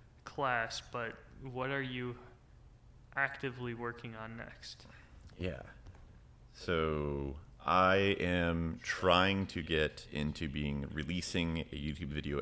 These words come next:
Speaker 2: every Friday. So I managed to do one last week. I did one today. So that's
Speaker 1: Very
Speaker 2: what
Speaker 1: nice.
Speaker 2: I showed. Um,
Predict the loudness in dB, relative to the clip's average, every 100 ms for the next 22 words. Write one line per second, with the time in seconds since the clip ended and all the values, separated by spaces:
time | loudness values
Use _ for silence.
0 | 0 -2 -2 0 2 2 0 -6 -18 -20
1 | -20 -20 -20 -20 -20 -20 -8 -2 0 2
2 | 2 2 0 -2 0 0 0 -4 -8 -10
3 | -14 -16 -6 -2 0 0 0 -2 -2 -16
4 | -20 -20 -12 -10 -6 -2 -2 -2 -6 -10
5 | -12 -10 -6 -6 -6 -12 -14 -16 -16 -16
6 | -4 2 4 4 2 -2